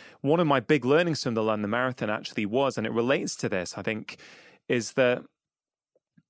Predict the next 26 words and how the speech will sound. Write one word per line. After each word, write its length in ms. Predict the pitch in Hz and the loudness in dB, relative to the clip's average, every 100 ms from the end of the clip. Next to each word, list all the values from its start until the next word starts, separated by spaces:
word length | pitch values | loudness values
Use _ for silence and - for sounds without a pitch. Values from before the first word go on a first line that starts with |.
| _ _ | _ _
that's 160 | - - | -12 -8
kind 160 | - 196 | -6 -4
of 80 | |
who 180 | - 180 | -2 2
we 180 | 143 113 | 2 2
are. 440 | 117 160 127 92 - - _ _ - | 2 0 -4 -6 -14 -20 _ _ -2
Like, 300 | 135 - _ _ _ _ _ _ _ _ _ _ _ - | -2 -4 _ _ _ _ _ _ _ _ _ _ _ -4
in, 200 | 156 156 - - | -2 -2 -4 -2
in 300 | 143 151 131 | 0 0 0
what 200 | 175 156 | 2 2
is 120 | - | -2
considered 540 | 147 127 - 156 139 | -6 -4 0 2 2
a 40 | 120 | 2
very 200 | 127 120 | 2 2
divided 600 | 131 101 123 127 117 107 | -2 -2 0 2 0 -2
world 420 | 101 120 117 113 | 0 2 2 0
at 80 | 110 | -2
the 80 | 110 | 0
moment, 720 | 113 110 90 92 - - - _ _ _ _ _ _ _ _ _ _ - | -2 -2 -6 -10 -12 -12 -14 _ _ _ _ _ _ _ _ _ _ -10
I 180 | - 202 | -6 -2
went 180 | 190 - | -2 -4
and 80 | |
did 140 | 139 117 | -4 -4
the 80 | 113 | -2
London 260 | 110 107 | -2 -4
Marathon, 640 | 113 220 214 - 98 95 | -4 -6 -8 -6 -8 -8